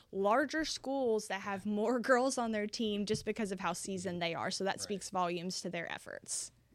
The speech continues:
Speaker 1: Awesome. And then we cannot forget about our coaches. So let's give some love to Coach Alfredo and Coach Kong Wynn.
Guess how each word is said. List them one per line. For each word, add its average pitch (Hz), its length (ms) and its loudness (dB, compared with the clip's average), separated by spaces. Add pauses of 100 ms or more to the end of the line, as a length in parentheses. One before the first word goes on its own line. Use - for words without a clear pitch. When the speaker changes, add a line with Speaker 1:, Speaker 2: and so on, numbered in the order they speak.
(640)
Speaker 1:
Awesome. 185 500 2
And 311 180 6
then 381 120 6 (360)
we 294 220 6
cannot 277 380 2
forget 233 400 4
about 185 360 2
our 208 140 4
coaches. 208 800 4
So 208 580 6
let's 254 300 2
give 277 180 0
some 285 200 0
love 196 300 2
to 208 80 -2
Coach 196 260 -2
Alfredo 180 540 0
and 190 140 -4
Coach - 420 -4 (300)
Kong 175 360 -2
Wynn. - 340 -6